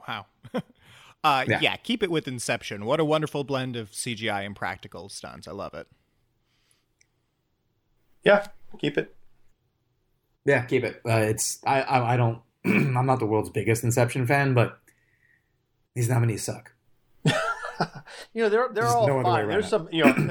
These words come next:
Speaker 3: there's an, an amazing amount of work put into each of these, but Inception's the one that you'll remember,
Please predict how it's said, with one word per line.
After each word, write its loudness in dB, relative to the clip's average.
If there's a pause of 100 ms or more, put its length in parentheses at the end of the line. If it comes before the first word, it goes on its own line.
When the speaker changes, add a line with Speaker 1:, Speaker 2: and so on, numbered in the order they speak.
Speaker 3:
there's 0
an, 0
an 2
amazing 0
amount 4
of -8
work 2 (300)
put 4
into 0
each 0
of 2
these, 2 (340)
but 6
Inception's 0
the 4
one 4
that -2
you'll 4
remember, 2